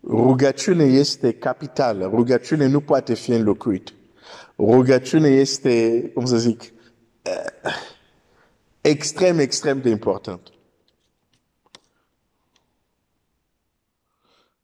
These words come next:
Da. Am realizat următorul lucru. E foarte ineficient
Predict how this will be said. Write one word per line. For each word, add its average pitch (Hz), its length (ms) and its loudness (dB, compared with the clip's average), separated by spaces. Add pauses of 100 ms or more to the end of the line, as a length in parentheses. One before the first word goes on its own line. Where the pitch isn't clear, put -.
(160)
Da. 120 300 -4 (2000)
Am 127 200 -4
realizat 123 800 -2 (280)
următorul 110 600 0
lucru. - 360 -12 (2500)
E 120 320 4
foarte 156 440 2
ineficient 120 960 0